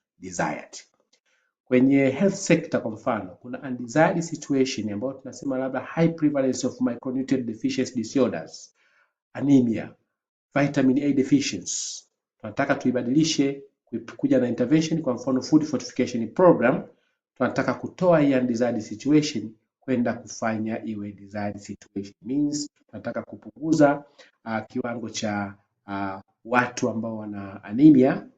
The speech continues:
kutoka arobaini mpaka ifike kumi na nane. Tunataka kupunguza wenye changamoto ya vitamin A deficiency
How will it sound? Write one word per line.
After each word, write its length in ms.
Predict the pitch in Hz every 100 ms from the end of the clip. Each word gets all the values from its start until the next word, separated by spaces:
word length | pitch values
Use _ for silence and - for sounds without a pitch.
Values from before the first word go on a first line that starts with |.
| _ _
kutoka 320 | _ - - 117
arobaini 540 | 110 135 160 139 135
mpaka 260 | 117 120 117
ifike 220 | - 123
kumi 220 | 110 107
na 100 | 101
nane. 440 | 117 147 170 180 - _ _ _ -
Tunataka 420 | 123 - 147 147
kupunguza 920 | 147 - 131 127 175 160 139 147 170 -
wenye 200 | 113 113
changamoto 720 | 107 147 120 123 143 - 131
ya 340 | 120 110 107 - - _ 117
vitamin 440 | 127 - 123 120
A 80 | 131
deficiency 760 | 117 110 175 165 - 160 -